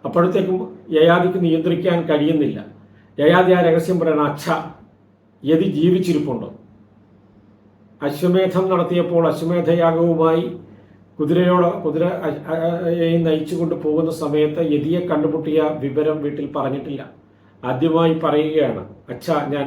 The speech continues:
യതിയെ കണ്ടു." എവിടെ? പൂർവ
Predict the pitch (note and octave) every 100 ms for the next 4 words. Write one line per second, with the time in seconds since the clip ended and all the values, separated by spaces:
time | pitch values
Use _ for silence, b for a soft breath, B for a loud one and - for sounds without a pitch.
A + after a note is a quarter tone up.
0 | C#3+ C3 C#3 C#3 - A#2+ A2+ G2+ A2+ C3+
1 | D#3 C#3+ - - - - _ _ _ _
2 | _ - _ _ _ _ _ _ _ _
3 | _ _ C#3+ F3 G3